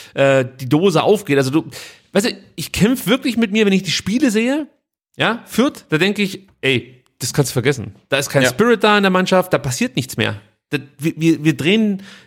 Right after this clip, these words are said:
Speaker 1: äh, das Ding nicht um. Wir, wir stoßen den Bock nicht um, wie man so
Speaker 2: Ja.
Speaker 1: schön sagt. Dann sehe ich das Spiel gegen Leipzig und denk mir so, Mensch, wenn da ein Tor reingeht, ja, oder auch, wir können auch Fürth nochmal nehmen, wenn der in der Schlussphase der Beas die Bude trifft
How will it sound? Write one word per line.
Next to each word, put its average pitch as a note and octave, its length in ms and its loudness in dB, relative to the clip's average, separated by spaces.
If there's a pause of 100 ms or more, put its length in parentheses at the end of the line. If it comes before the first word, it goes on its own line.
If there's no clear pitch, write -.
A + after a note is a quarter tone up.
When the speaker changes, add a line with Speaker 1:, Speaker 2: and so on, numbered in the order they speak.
Speaker 1:
äh, - 140 -4
das E3 160 -2
Ding G3+ 140 0
nicht E3+ 140 4
um. F#3 260 0
Wir, C#3+ 260 -2
wir C3+ 80 -2
stoßen G3+ 300 2
den C#3 140 2
Bock F#3 180 0
nicht A#2+ 140 -2
um, G2+ 200 -4
wie G#2+ 60 -4
man A2 100 2
so C3 60 -2
Speaker 2:
Ja. C3 60 2
Speaker 1:
schön A#2 160 0
sagt. F#2 320 -4 (500)
Dann B2+ 160 0
sehe G#3+ 120 2
ich G#3 40 -2
das G3 120 0
Spiel G#3+ 160 0
gegen G3 180 2
Leipzig F#3+ 340 0
und F3 60 -2
denk F#3 160 2
mir F3+ 80 2
so, F3+ 120 4
Mensch, D#3 360 -4 (320)
wenn D#3+ 100 -8
da F3+ 140 -2
ein G3+ 200 0
Tor F#3 220 0
reingeht, D3+ 460 -4 (260)
ja, D3+ 220 -2 (160)
oder E3 140 2
auch, - 240 0 (240)
wir F3+ 100 -6
können D4+ 160 0
auch - 200 -2
Fürth F#4 340 0
nochmal D#3+ 180 2
nehmen, A#2 200 -2 (200)
wenn F3 140 2
der G#3 80 4
in F#3+ 80 4
der F3 80 4
Schlussphase A2+ 760 -2 (320)
der D#3+ 80 2
Beas G#3 400 0
die D#3 80 -2
Bude A#3 260 0
trifft - 400 -4